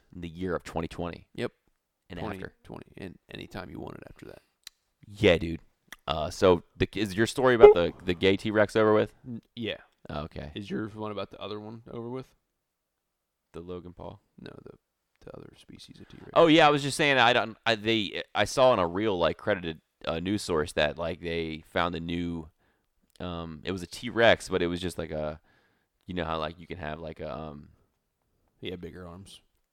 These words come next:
Speaker 1: just had, like, something different about it, you know? Maybe an extra spike on its head or something.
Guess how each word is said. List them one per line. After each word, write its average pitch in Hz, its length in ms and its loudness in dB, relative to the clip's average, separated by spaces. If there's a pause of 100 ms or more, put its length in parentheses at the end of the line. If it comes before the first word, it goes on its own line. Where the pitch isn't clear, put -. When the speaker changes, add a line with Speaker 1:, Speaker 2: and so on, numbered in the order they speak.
(100)
Speaker 1:
just - 180 -16
had, 175 180 -4
like, 101 160 0
something 104 400 -6
different 85 400 -4
about 107 300 2
it, - 200 -4 (380)
you 104 120 -12
know? 110 300 -8
Maybe 92 280 -8
an 87 80 -8
extra 87 320 -10
spike 80 360 -8
on 90 140 -8
its 90 120 -12
head 92 220 -6
or 92 60 -8
something. 104 580 -4